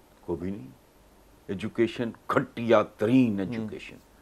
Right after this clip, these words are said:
Speaker 1: जिन बच्चों ने कल मुल्क संभालना है उनको तो, अ, एबीसी नहीं आती सीधी।
Speaker 2: हम्म।
Speaker 1: जो हाई प्रोफाइल को बेहतर, अ, तालीम जिन बच्चों को नसीब हुई है उनमें से मेजॉरिटी ने वैसे इस मुल्क में नहीं रहना।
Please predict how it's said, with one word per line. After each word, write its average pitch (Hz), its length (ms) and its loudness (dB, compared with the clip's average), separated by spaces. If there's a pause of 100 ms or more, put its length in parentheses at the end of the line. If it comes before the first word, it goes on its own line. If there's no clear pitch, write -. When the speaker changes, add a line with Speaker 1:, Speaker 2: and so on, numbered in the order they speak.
(380)
Speaker 1:
जिन 123 180 0
बच्चों 117 300 0
ने 123 180 2
कल 123 180 4
मुल्क 117 320 2
संभालना 98 480 0
है 156 180 -2
उनको 143 260 0
तो, 147 420 2 (220)
अ, - 1000 -12
एबीसी 143 320 0
नहीं 165 160 2
आती 123 260 4
सीधी। 101 380 -8 (160)
Speaker 2:
हम्म। 110 220 -6 (960)
Speaker 1:
जो 117 120 4
हाई 98 200 6
प्रोफाइल 131 520 6
को 117 120 0
बेहतर, 127 440 6
अ, 127 540 6
तालीम 113 380 2
जिन 110 260 -4
बच्चों 104 300 -4
को 107 100 -4
नसीब 107 420 -6
हुई 110 200 0
है 101 180 2
उनमें 135 320 0
से 139 140 2
मेजॉरिटी 117 520 4
ने 95 80 -4
वैसे 82 340 -2
इस 104 120 -4
मुल्क 107 260 0
में 107 100 -2
नहीं 101 120 -4
रहना। 98 300 -8